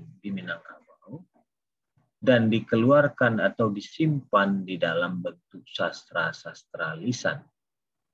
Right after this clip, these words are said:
Nah, yang paling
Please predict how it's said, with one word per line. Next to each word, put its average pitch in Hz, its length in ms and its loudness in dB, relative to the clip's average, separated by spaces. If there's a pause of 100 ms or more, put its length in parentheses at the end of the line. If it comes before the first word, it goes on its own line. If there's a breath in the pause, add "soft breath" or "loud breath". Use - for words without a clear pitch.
(880)
Nah, 78 260 -10 (1300)
yang 104 320 4
paling 127 580 4